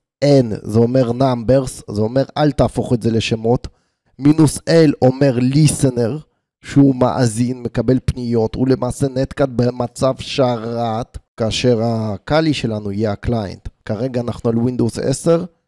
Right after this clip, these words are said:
שהוא יהיה שרת, לכן יש פה מינוס L listener, מינוס V מהמילה verbs, מהמילה מפורש,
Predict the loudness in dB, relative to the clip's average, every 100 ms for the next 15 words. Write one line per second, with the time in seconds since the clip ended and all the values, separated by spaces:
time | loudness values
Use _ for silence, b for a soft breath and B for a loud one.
0 | _ -4 2 6 8 6 6 2 2 0
1 | 0 -2 -4 -6 -4 -6 -4 -6 -4 -2
2 | -2 0 0 0 -2 -2 -2 -4 -4 -6
3 | -8 _ 0 2 4 2 0 -8 0 2
4 | 2 0 -2 -2 0 2 2 4 6 6
5 | 6 4 2 2 -6 -18 _ _ _ -6
6 | -2 -2 0 2 2 2 0 2 2 4
7 | 4 2 -2 -6